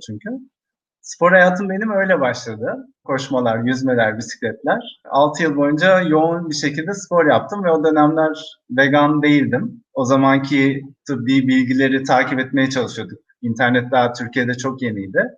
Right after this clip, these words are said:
Genelde karbonhidrattan az olarak beslenmek, işte kas yapımını daha çok arttırır, protein, salata ve yağ ağırlıklı besleniyorum falan. Bugünkü ketojenik diyete falan tekabül ediyor.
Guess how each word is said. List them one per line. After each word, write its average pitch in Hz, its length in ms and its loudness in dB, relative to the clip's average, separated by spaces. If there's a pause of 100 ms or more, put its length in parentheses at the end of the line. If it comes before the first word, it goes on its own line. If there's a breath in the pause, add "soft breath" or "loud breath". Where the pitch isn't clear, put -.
(160)
Genelde 143 760 4 (240)
karbonhidrattan 131 840 0
az 135 180 2
olarak 117 320 0 (140)
beslenmek, 113 880 -6 (140)
işte 113 360 -2
kas 135 300 0
yapımını 123 400 2
daha 120 180 4
çok 120 200 -6
arttırır, 107 600 -4 (100)
protein, 135 340 0
salata 131 420 4
ve 135 80 4
yağ 131 120 6
ağırlıklı 113 520 2
besleniyorum 95 500 -8 (240)
falan. 180 200 -4 (200)
Bugünkü 127 500 2
ketojenik 131 600 2
diyete 127 280 2
falan 127 360 2
tekabül 110 440 -2
ediyor. 113 380 -6